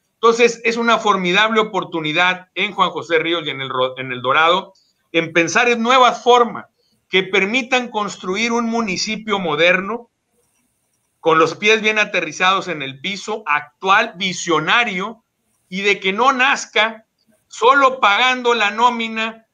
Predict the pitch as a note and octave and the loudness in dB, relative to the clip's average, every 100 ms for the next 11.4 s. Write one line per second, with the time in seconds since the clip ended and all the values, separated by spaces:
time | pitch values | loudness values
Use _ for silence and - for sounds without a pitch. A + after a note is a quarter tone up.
0 | _ - E3+ E3 E3+ E3 F#3+ G#3+ G#3 G3 | _ -2 -2 -2 -4 -4 -6 -6 -6 -8
1 | F3 E3+ D#3+ D#3 F#3 G3 G3 G3+ F#3+ D#3 | -8 -10 -12 -6 -2 0 0 -2 -6 -2
2 | D#3 D3+ D#3 D3+ D#3 D#3+ G#3 G3 F3+ D#3+ | 0 0 -2 -2 -2 0 -2 -4 -2 -2
3 | D3 D3 C#3 - C#3 C3+ F3+ G3 G3 F#3+ | -2 -6 -12 -12 -14 -6 -4 -2 -2 -2
4 | F#3 F3+ F#3+ G3 F#3+ F#3 F#3+ G3+ - _ | -4 -4 -6 -4 -4 -4 -4 -6 -6 _
5 | _ - A3 A3 G#3 G3+ G3+ A#3 A#3+ A3+ | _ -12 -6 -6 -2 0 2 2 2 -2
6 | G#3 A3+ A#3 A3 G#3+ G#3 A3+ A#3 G#3+ F3+ | -2 0 0 2 2 2 2 0 0 -2
7 | G3+ G3+ _ _ _ _ E3 E3 E3+ E3+ | -2 -2 _ _ _ _ -2 0 0 0
8 | G#3+ G#3 G3+ F#3 E3+ E3 F#3+ E3+ C#3 E3 | -2 0 -2 0 0 2 2 0 -2 0
9 | F3+ F3 E3+ E3+ E3+ F3 - F3 F3+ F3+ | 0 0 -2 -4 -6 -6 -2 -2 0 -4
10 | E3+ D#3+ C#3+ C3 B2+ B2 E3+ F3 D#3 C3+ | -6 -4 -2 -2 -2 -4 -2 0 0 0
11 | C3 B2 D3+ | -6 -2 0